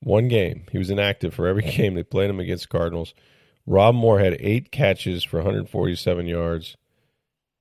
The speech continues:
and including a forty-one-yard touchdown on Rondé in a nineteen eighteen Bucs win. Bucs won the game.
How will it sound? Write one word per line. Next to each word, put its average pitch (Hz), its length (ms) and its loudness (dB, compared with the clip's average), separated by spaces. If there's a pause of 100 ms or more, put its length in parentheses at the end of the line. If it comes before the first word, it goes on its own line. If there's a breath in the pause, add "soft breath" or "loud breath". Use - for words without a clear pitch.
(140)
and 85 600 -2
including 98 380 0
a 90 60 -2
forty-one-yard 87 600 -2
touchdown 82 420 0
on 82 100 -4
Rondé 85 480 -2
in 85 80 -6
a 82 80 -6
nineteen 101 400 -2
eighteen 90 400 -2
Bucs 90 260 0
win. 90 260 -4
Bucs 95 200 -2
won 101 160 -2
the 85 80 -6
game. 87 380 -6